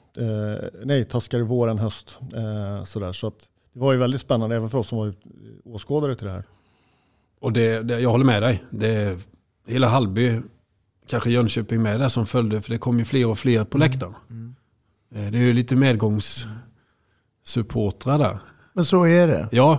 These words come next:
Speaker 2: det, jag, jag säger inte något, eh,
Speaker 3: Nej.
Speaker 2: negativt
Speaker 3: Jag,
Speaker 2: till det.
Speaker 3: jag, nej då, jag
Speaker 2: Det
Speaker 3: vill
Speaker 2: är
Speaker 3: bara
Speaker 2: bara kul att de
Speaker 3: förstärka det.
Speaker 2: kom, tänker
Speaker 3: Absolut.
Speaker 2: jag. Och, och hoppas de kommer,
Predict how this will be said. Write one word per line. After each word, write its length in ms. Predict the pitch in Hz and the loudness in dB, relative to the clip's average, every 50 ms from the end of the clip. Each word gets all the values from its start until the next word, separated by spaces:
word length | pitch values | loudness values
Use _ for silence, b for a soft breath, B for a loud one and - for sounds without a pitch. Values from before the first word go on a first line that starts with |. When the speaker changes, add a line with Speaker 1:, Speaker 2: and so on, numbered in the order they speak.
| - - - | 0 -6 -6
Speaker 2:
det, 120 | 120 123 | -2 0
jag, 360 | 135 139 139 143 143 135 120 110 | 2 4 6 6 6 4 4 2
jag 260 | 107 110 110 117 123 | 2 0 0 0 0
säger 200 | - 160 160 165 | 2 2 4 4
inte 240 | 160 147 - 131 131 | 2 2 2 2 2
något, 340 | 123 123 120 117 - - - | 2 2 0 -2 -4 -4 -2
eh, 60 | 110 | 0
Speaker 3:
Nej. 340 | 147 135 113 101 95 101 - - | 2 2 2 2 0 -2 0 2
Speaker 2:
negativt 440 | 131 139 139 143 147 151 - 127 | 4 6 6 6 4 4 4 2
Speaker 3:
Jag, 80 | - - | 2 2
Speaker 2:
till 100 | - 135 | 2 2
det. 60 | 117 | 2
Speaker 3:
jag, 120 | 107 95 - | 2 2 0
nej 200 | 131 139 139 143 | 2 2 2 2
då, 60 | 151 | 2
jag 140 | 139 139 143 | 2 2 2
Speaker 2:
Det 100 | 147 147 | 4 6
Speaker 3:
vill 100 | 139 139 | 6 6
Speaker 2:
är 40 | |
Speaker 3:
bara 160 | 151 170 180 165 | 6 4 4 4
Speaker 2:
bara 80 | 147 | 4
kul 140 | 175 185 175 | 4 6 6
att 100 | 165 147 | 6 6
de 120 | 151 156 | 6 4
Speaker 3:
förstärka 140 | 135 127 127 | 6 6 6
det. 60 | 139 | 6
Speaker 2:
kom, 100 | 139 156 | 4 4
tänker 340 | 147 - 170 151 151 151 120 | 4 4 4 4 4 4 4
Speaker 3:
Absolut. 260 | 113 107 101 98 104 113 | 4 4 4 2 2 0
Speaker 2:
jag. 60 | 104 | 0
Och, 120 | 120 127 135 | 0 2 4
och 60 | 135 | 6
hoppas 280 | 139 147 143 151 135 123 | 6 6 6 4 2 4
de 180 | - 147 131 123 | 4 2 2 4
kommer, 480 | - 135 127 127 127 123 123 120 113 | 4 4 4 4 4 4 4 2 2